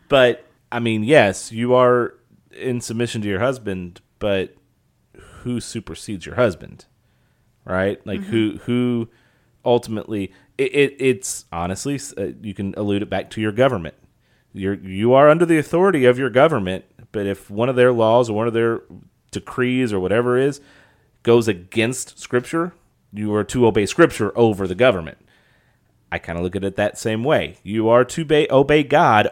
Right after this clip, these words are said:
Speaker 1: over your husband. If your husband is not, you know, following Christ or, or, or is not pursuing Christ the way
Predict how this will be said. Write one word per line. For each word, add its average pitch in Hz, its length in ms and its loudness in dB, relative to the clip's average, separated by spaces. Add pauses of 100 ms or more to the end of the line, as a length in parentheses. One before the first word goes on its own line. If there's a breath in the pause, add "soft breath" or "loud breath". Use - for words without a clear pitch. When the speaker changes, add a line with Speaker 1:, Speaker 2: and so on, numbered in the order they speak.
Speaker 1:
over 110 340 2
your 92 180 -4
husband. 95 540 -4 (100)
If 95 220 -10
your 92 100 -6
husband 120 400 0
is 104 140 -2
not, 123 420 0 (120)
you 139 120 -2
know, 87 300 -4 (260)
following 127 440 4
Christ 117 480 0
or, 98 100 0
or, 95 280 -2
or 87 440 -6
is 101 180 -8
not 107 320 -2 (220)
pursuing 127 480 -2
Christ 113 380 -2
the 110 80 -2
way 101 320 -4